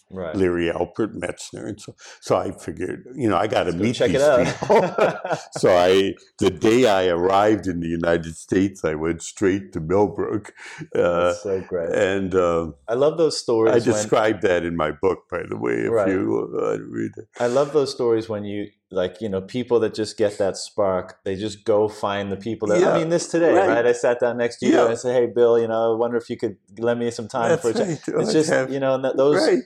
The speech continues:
Speaker 1: those connections and those journeys have a weird kind of
Speaker 2: Yeah.
Speaker 1: synchronicity about them.
Speaker 2: And, uh, Millbrook was an interesting place.
Speaker 1: Yeah.
Speaker 2: Uh,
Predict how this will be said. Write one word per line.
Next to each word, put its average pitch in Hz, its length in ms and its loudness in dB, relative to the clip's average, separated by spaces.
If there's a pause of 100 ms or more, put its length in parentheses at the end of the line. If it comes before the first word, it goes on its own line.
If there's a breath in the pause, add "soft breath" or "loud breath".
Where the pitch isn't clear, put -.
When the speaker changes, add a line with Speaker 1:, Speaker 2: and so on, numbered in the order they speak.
(120)
Speaker 1:
those 139 180 2
connections 123 720 -6
and 113 100 -2
those 117 260 0
journeys 120 500 -2
have 104 160 -4
a 107 60 -4 (140)
weird 113 320 0
kind 104 180 -2
of 156 40 4
Speaker 2:
Yeah. 143 140 2
Speaker 1:
synchronicity 107 640 -6
about 87 300 -6
them. 80 100 -10 (180)
Speaker 2:
And, 127 540 0
uh, 113 300 2 (180)
Millbrook 302 540 2
was 320 240 2
an 208 80 4
interesting 196 640 0
place. - 520 -4
Speaker 1:
Yeah. 151 120 0
Speaker 2:
Uh, 123 460 0